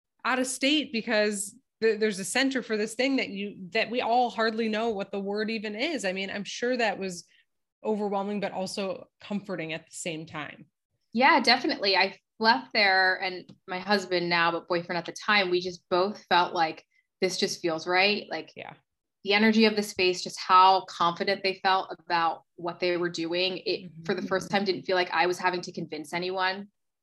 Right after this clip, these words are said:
Speaker 2: that I thought that
Speaker 1: Yes.
Speaker 2: this was, was going on. They just knew and they felt so confident in that. And that made me feel so confident in them. So after that, it was just a countdown to, like, getting this surgery done because they had to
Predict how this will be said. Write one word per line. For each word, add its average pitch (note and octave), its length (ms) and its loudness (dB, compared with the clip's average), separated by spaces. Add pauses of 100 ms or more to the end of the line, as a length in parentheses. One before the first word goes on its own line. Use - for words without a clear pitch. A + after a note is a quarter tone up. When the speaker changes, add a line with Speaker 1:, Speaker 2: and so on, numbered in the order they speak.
(180)
Speaker 2:
that F3+ 120 4
I E3+ 140 2
thought E3+ 240 -2
that F3+ 120 -8
Speaker 1:
Yes. F3 120 -4
Speaker 2:
this - 40 -18
was, F3 120 -8 (240)
was F3+ 160 -8
going F3+ 240 0
on. F3+ 180 4
They E3+ 140 0
just F3 260 -6
knew E3+ 600 -2
and E3+ 180 -4
they D#3+ 80 -4
felt - 220 -6
so F3 120 -6
confident F#3 440 -6
in G3+ 60 -2
that. G3+ 160 2
And F3 100 -6
that D#3+ 100 -2
made D#3+ 180 -10
me D#3+ 240 -10
feel F3+ 120 -4
so F3+ 160 -6
confident F3 440 -8
in D#3+ 180 -12
them. D#3+ 360 -6 (320)
So - 160 2
after D4 200 2
that, B3+ 180 6
it F#3 40 0
was F#3+ 120 -2
just G#3+ 160 -4
a - 20 -10
countdown - 540 -4 (300)
to, F3+ 160 -4
like, D#3+ 360 -2
getting E3+ 320 0
this D#3 180 -10
surgery D#3 320 -8
done - 240 -8
because F3+ 300 -8
they F#3 400 0
had F3+ 220 0 (100)
to E3+ 400 -4